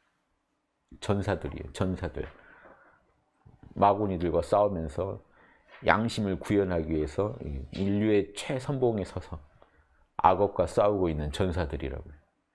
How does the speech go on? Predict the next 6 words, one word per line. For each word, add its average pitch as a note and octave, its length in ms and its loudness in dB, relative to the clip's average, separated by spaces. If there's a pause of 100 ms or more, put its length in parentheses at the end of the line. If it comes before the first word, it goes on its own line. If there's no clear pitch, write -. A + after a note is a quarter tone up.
(320)
슈퍼히어로들, F2+ 880 -2
모든 G#2 340 2
중생들을 F2 760 -2 (360)
또 A#2 140 4
각성시키면서. - 880 -4 (1040)
보살들의 C#3 520 6